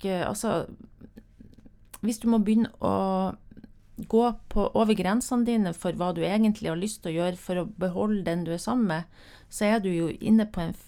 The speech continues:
feil spor uansett. Så jeg tenker kanskje i det forholdet med han, så,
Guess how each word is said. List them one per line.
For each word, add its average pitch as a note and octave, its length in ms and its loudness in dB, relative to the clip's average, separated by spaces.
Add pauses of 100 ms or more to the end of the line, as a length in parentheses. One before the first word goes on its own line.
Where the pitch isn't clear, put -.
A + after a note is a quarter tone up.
(120)
feil G3+ 240 -6
spor F#3+ 380 -4
uansett. F3+ 640 -4 (520)
Så - 200 -2
jeg A3+ 100 -6
tenker A3 320 0
kanskje G#3+ 400 0
i E3+ 100 -2
det F#3 140 -4
forholdet F#3+ 380 -2
med E3 120 -2
han, G3 220 2
så, G3 300 -4